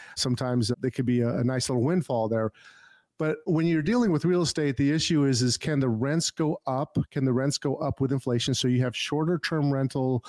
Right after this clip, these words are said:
periods, say a year or something like that, or six months, so that as rents go higher, you make more money. That's important. And then the other is that it's in an area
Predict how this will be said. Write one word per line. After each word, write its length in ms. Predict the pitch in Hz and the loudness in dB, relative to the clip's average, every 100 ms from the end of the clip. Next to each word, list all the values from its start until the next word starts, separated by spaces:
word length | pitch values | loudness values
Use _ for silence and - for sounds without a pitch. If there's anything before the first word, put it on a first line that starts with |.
| - | -6
periods, 640 | 127 143 135 120 131 135 - | -2 0 2 2 0 -2 -6
say 260 | - 120 | -2 0
a 40 | 110 | 2
year 360 | 110 117 120 | 2 2 2
or 60 | 113 | 0
something 280 | 123 113 113 | 0 0 0
like 140 | 113 | 0
that, 140 | 120 | 0
or 60 | 113 | 0
six 260 | - 120 127 | -2 -2 0
months, 260 | 123 117 | 0 0
so 200 | - 127 | -2 -2
that 120 | 120 117 | -2 -4
as 320 | 131 139 135 | -4 -2 0
rents 300 | 117 139 139 | 0 -2 -2
go 180 | - 131 | -2 -2
higher, 400 | 120 143 135 127 - - - | -2 -2 -2 -2 -6 -12 -2
you 160 | 151 | 0
make 240 | 156 143 143 | 2 0 0
more 200 | 143 139 | 0 0
money. 420 | 123 135 160 156 - - - | 0 0 0 -2 -8 -20 -6
That's 240 | 131 139 | -4 -2
important. 580 | 160 151 143 139 139 143 _ - _ | -2 0 0 0 0 -2 _ -20 _
And 140 | 147 151 | -2 0
then 100 | 151 | 2
the 120 | 156 | 2
other 300 | 156 170 160 | 0 0 0
is 220 | - 143 | 0 0
that 180 | 135 139 | 0 -2
it's 240 | - 131 - | -4 -4 -2
in 80 | 139 | 0
an 120 | 135 | 0
area 520 | - 139 143 131 123 | 0 -2 0 0 -2